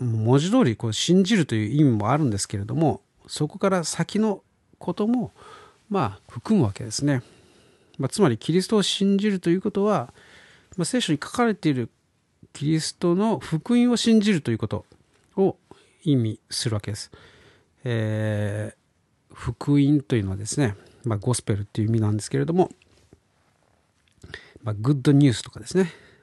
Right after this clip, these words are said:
えー、言ったりもします。まあ、そ-、それはですね、イエス様があなたの罪の身代わりとしてですね、十字架で罰を受けてくださって、そして死んで葬られて、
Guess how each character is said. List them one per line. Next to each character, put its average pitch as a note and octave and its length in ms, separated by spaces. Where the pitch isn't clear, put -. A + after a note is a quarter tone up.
え F#2+ 440
ー、 - 20
言 G#2+ 100
っ - 20
た - 140
り G2+ 60
も G#2 80
し - 120
ま A2+ 80
す。 - 200
ま A#2+ 80
あ、 - 20
そ-、 - 180
そ - 160
れ C#3 60
は B2+ 80
で G2 80
す - 120
ね、 G#2 200
イ D#3+ 140
エ G#3 60
ス - 60
様 G#3+ 300
が A#3 260
あ C#3 80
な D3 120
た B2+ 100
の A2+ 180
罪 D3 260
の B2 160
身 C3 120
代 E3+ 180
わ F3+ 120
り E3 80
と E3+ 160
し - 120
て A2+ 100
で F#2+ 80
す - 140
ね、 E3+ 240
十 A#2+ 280
字 A2 120
架 C3 140
で F3 120
罰 C3 360
を A#2 80
受 C3 160
け - 40
て - 180
く C#3 80
だ C#3+ 60
さ D3+ 140
っ - 20
て、 - 300
そ - 140
し - 80
て - 200
死 - 260
ん C3 220
で E3 240
葬 B2 440
ら A2 120
れ G#2+ 120
て、 E3 280